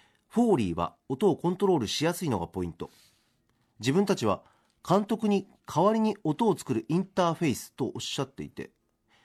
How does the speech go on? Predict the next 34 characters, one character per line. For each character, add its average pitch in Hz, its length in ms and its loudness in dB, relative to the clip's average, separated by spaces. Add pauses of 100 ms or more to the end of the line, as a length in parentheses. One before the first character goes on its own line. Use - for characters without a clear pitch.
(100)
さ 185 140 0
ら 165 80 4
に 113 200 -2
火 202 140 -4
の 190 120 4
音 123 180 0
は 90 160 0 (180)
意 135 100 2
外 190 160 6
に 185 80 4
も 113 140 2
コ 151 140 0
ン 185 120 0
ビ 185 100 0
ニ 190 100 0
の 175 100 0
袋 180 320 -2
と - 200 -6 (160)
マ 180 160 4
イ 196 80 0
ク 127 120 -2
に 98 100 -2
風 117 240 -4
を 131 60 2
吹 - 180 -12
き - 20 -20
か 170 120 -8
け 175 100 -2
る 139 100 0
音 113 200 -6
か 98 100 -2
ら 80 100 -4
作 - 220 -4
り - 140 -8